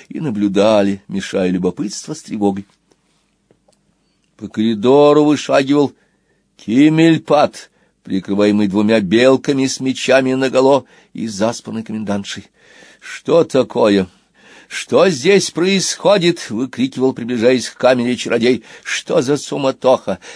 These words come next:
Вам это с лап не сойдёт. Не успел я уснуть, как меня разбудили, и за это...» И вдруг он застыл, как вкопанный.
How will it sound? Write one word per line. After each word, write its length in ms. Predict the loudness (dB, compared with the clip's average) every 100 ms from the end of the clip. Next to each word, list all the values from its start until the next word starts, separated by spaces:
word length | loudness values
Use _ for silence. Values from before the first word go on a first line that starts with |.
| -6
Вам 280 | 0 0 0
это 240 | 0 0
с 260 | 0 -6 -2
лап 360 | 0 0 -2 -10
не 120 | -6
сойдёт. 580 | -4 -2 -2 0 0 -2 _ _ _
Не 160 | -6 -2
успел 480 | -2 -4 0 4 4
я 200 | 4 2
уснуть, 540 | 0 -4 -2 -2 0
как 220 | -2 -4
меня 240 | -2 2 4
разбудили, 680 | 4 0 0 0 0 -2 -4 -6 -2
и 160 | 0
за 140 | 4 4
это...» 480 | 6 4 2 0 0 _ _ _ _ _ -14
И 160 | -12 -10
вдруг 440 | -6 -2 -2 0
он 200 | 2 2
застыл, 800 | 2 4 4 2 -6 -6 -4 -4
как 260 | -6 -12 -10
вкопанный. 760 | -16 -8 -4 -4 -4 -6 -8